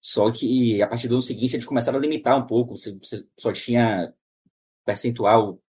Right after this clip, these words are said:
X dos estádios que ficava liberado ali pra, pra venda de ingresso através do Sua Nota é um Show. Então, nos anos seguintes, você não teve públicos assim tão exorbitantes como, como houve em noventa e nove.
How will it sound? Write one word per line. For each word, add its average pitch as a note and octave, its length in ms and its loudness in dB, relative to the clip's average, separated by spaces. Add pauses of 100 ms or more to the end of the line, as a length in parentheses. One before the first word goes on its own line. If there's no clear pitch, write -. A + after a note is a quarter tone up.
(360)
X - 640 -4 (460)
dos F#2+ 180 -8
estádios G2+ 420 -2
que - 80 -20
ficava G#2 240 -2
liberado G#2+ 500 4
ali F#2 280 -4 (440)
pra, F2+ 640 -4 (220)
pra F2 140 0
venda F#2 180 -4
de F#2 100 -6
ingresso F#2 280 -2
através A2 420 2
do - 60 -14
Sua G#2+ 100 0
Nota G2 160 -4
é - 20 -4
um F#2 40 -6
Show. A#2+ 360 -2 (540)
Então, G#2+ 400 -4
nos G#2 480 0
anos B2 180 2
seguintes, A#2+ 440 -2
você A#2 180 -8
não A#2 140 -2
teve A#2 240 -4 (440)
públicos A#2+ 380 -4
assim A#2 220 -2
tão B2 180 2
exorbitantes B2+ 920 0 (580)
como, G2+ 560 -2
como G#2+ 260 -4
houve G2+ 340 0
em F#2+ 360 -4
noventa G2 300 -4
e A2 40 -2
nove. F2+ 380 -4